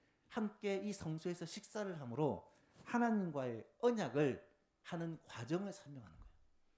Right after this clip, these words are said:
앞에서도 여러 번 말씀드렸지만 이 당시 계약에는 반드시 순서가 있는데 양 상대방이 서고 그리고 계약을, 계약문을 낭독하고 그 뒤에 어떤 예식으로, 의식으로 인준을 하고 난 다음에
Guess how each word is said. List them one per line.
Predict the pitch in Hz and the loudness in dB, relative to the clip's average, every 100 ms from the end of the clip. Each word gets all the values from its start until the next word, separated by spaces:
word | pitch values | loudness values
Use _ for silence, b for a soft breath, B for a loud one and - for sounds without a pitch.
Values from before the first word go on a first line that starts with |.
| _ - | _ -6
앞에서도 | 208 226 214 170 151 | 0 0 4 4 6
여러 | 156 | 4
번 | 202 | 6
말씀드렸지만 | 185 143 156 143 127 127 110 92 b b b - | 4 2 0 -4 -4 -4 -4 -6 b b b -6
이 | 220 | -2
당시 | 220 214 208 | 0 -2 -8
계약에는 | - 147 165 185 180 143 | -4 0 2 2 -2 -4
반드시 | 120 147 202 147 160 165 | -4 -2 -2 -2 -2 -4
순서가 | - 165 151 202 190 | -8 -8 -6 -4 -4
있는데 | 120 95 113 85 - b b b b b _ | -4 -6 -6 -8 -14 b b b b b _
양 | 135 170 175 | 0 2 0
상대방이 | - 151 147 165 170 147 | -6 -6 -4 -2 -2 -2
서고 | 123 208 160 104 - b b b _ | -4 -4 -4 -6 -10 b b b _
그리고 | 147 151 165 165 | -2 2 2 0
계약을, | - 135 156 160 165 151 - _ _ | 0 2 2 2 2 -2 -10 _ _
계약문을 | 135 143 160 156 120 | -2 0 0 -2 -2
낭독하고 | 101 123 147 - 127 101 - _ b b b b - | -2 -4 -4 -8 -10 -10 -12 _ b b b b -2
그 | 170 | -2
뒤에 | 160 151 156 160 160 _ _ _ _ _ _ | 2 0 0 -2 -6 _ _ _ _ _ _
어떤 | - - 151 151 - - | -8 -2 0 -2 -8 -2
예식으로, | 135 147 196 165 123 113 | 0 0 -2 -2 -2 0
의식으로 | 135 180 170 160 | -2 -2 -4 -2
인준을 | 185 196 208 170 | 0 0 0 -4
하고 | 127 120 | -4 -6
난 | 110 | -6
다음에 | 107 120 110 87 | -4 -2 -2 -6